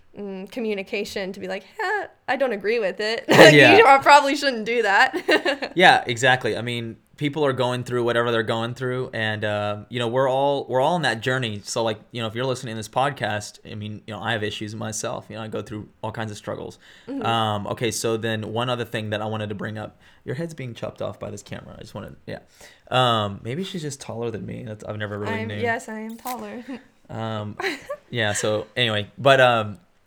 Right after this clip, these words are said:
Speaker 2: I think that I wanted to ask you, um, what do you think,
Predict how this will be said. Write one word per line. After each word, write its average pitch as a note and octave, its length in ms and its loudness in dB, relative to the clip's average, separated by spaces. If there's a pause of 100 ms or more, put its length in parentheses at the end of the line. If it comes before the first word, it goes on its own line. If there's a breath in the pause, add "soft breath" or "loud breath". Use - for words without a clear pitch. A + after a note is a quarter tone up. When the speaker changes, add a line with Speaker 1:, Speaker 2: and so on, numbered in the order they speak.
(120)
Speaker 2:
I - 120 6
think E3+ 280 -6
that A#2 300 0
I A#2+ 40 2
wanted C#3 220 0
to A#2 120 -2
ask A2 320 2
you, G#2 400 -6 (100)
um, G2+ 260 -6 (100)
what A#2 180 -4
do F3 60 -2
you D#3 100 -4
think, A2 320 -10